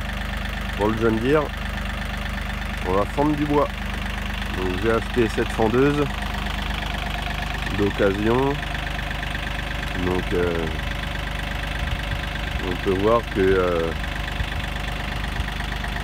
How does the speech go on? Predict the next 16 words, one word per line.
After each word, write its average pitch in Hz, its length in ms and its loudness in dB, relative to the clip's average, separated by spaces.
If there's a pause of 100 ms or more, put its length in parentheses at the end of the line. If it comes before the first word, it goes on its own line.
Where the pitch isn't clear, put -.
(180)
le 95 100 6
bas 107 260 6
est 101 120 6
à 95 60 6
repeindre. 117 460 4
J'ai 98 100 4
essayé 117 220 4
de 110 100 0
le 107 40 6
repeindre, 120 480 4
mais, 92 260 4
euh, 90 140 4
les 90 120 2
conditions 95 540 2
météo, 98 360 4
euh, 98 400 2